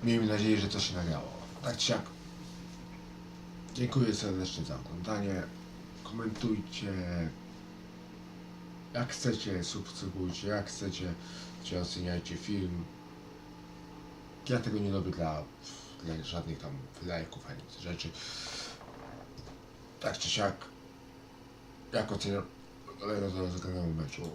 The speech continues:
Doskonale, no zajebiście, kurwa, moje ulubieniec to jest przecież.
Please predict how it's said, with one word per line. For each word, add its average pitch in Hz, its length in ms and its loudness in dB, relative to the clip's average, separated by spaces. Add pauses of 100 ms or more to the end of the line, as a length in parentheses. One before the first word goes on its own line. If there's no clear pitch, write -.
(140)
Doskonale, 175 600 2
no 127 100 8
zajebiście, 156 800 6
kurwa, 107 380 0
moje 98 200 0
ulubieniec 104 440 0
to 87 80 -4
jest 76 120 -4
przecież. - 380 -10